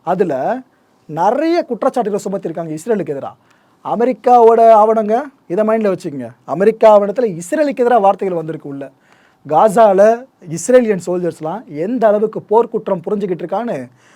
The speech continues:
பாயிண்ட் to பாயிண்டா கொடுத்துருக்காங்க அந்த டாக்குமெண்ட்ல. இஸ்ரேலோட உண்மை முகம் இருக்குல்ல, இதை இப்போ தோலுரிச்சு காண்பிச்சிட்டாங்க அப்படின்ட்டு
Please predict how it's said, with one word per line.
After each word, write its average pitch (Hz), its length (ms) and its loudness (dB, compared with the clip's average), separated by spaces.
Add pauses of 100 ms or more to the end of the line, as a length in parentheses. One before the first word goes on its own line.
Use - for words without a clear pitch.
(200)
பாயிண்ட் 302 340 0
to 277 60 -6
பாயிண்டா 226 300 0
கொடுத்துருக்காங்க 170 460 -4
அந்த 143 140 -6
டாக்குமெண்ட்ல. 139 400 -10 (840)
இஸ்ரேலோட 226 420 2
உண்மை 214 320 2
முகம் 185 320 -2
இருக்குல்ல, 202 300 -6 (200)
இதை 165 300 -2 (320)
இப்போ 170 360 -6
தோலுரிச்சு 226 500 4
காண்பிச்சிட்டாங்க 202 480 -4
அப்படின்ட்டு 170 520 -6